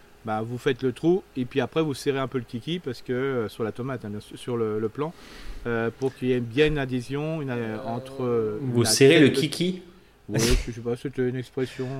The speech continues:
Speaker 1: euh,
Speaker 2: Non, mais ça, non, mais je, j'ai, j'ai, j'ai, enfin, j'ai cru comprendre parce que je pense pas que c'est un geste jardinier, mais, euh, concrètement, ça veut dire quoi ?
Speaker 1: <laughs> C'est ça le principe, c'est le fait de, bah, quand on a le plan, de bien tasser autour du plan pour qu'il y ait bien une adhérence en la,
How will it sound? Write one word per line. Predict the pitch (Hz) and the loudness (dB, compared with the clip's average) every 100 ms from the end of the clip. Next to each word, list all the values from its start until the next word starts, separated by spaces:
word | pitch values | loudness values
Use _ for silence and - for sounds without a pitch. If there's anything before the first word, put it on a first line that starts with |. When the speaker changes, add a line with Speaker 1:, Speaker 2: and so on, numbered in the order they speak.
| 127 | -8
Speaker 1:
euh, | 113 107 | -6 4
Speaker 2:
Non, | 147 | 6
mais | 165 | 8
ça, | 156 | 6
non, | 156 156 | 8 8
mais | 175 156 | 8 6
je, | 156 139 | 4 0
j'ai, | 139 139 | -2 -2
j'ai, | 131 123 | -2 -2
j'ai, | 120 | -4
enfin, | 107 | -4
j'ai | 104 98 | -6 -6
cru | - 110 | -8 -8
comprendre | 110 107 98 - | -8 -6 -6 -6
parce | - | -14
que | |
je | 104 - | -18 -10
pense | 113 - | -10 -8
pas | |
que | 120 | -6
c'est | 120 | -6
un | 107 | -4
geste | 127 - 107 | -4 -4 -6
jardinier, | 110 113 135 185 196 | -6 -4 -2 -2 0
mais, | 143 135 | 2 2
euh, | 123 127 | 2 0
concrètement, | 127 127 127 160 | -4 -6 -6 -6
ça | - | -8
veut | - | -8
dire | - - - | -12 -10 -10
quoi ? | - - 135 - - - | -10 -4 -4 -4 -12 -4
Speaker 1:
<laughs> | 123 123 170 175 185 - 156 156 135 110 - - - - | -2 2 4 4 4 2 2 4 2 0 -10 -20 -20 -6
C'est | 143 | -4
ça | 208 202 | 2 4
le | 185 | 2
principe, | - 165 - 175 147 | 0 -4 -2 -4 -4
c'est | - 139 | -2 0
le | 135 | 0
fait | - 165 165 | 0 0 0
de, | 131 127 117 - - _ _ | 0 -2 -2 -8 -20 _ _
bah, | 117 | -8
quand | 147 139 | -6 -6
on | 143 139 | -6 -4
a | |
le | 131 | -6
plan, | 147 160 190 | -4 -4 -2
de | 127 | -2
bien | 123 156 | -2 -6
tasser | 156 147 - | -4 -8 -4
autour | 151 127 139 | -4 -4 -6
du | 127 | -6
plan | 123 147 | -6 -6
pour | 165 127 | -6 -8
qu'il | - 123 | -6 -6
y | 120 | -4
ait | 113 | -6
bien | 120 151 | -6 -8
une | 139 | -6
adhérence | 123 127 143 151 | -6 -6 -6 -10
en | 131 | -10
la, | 117 | -10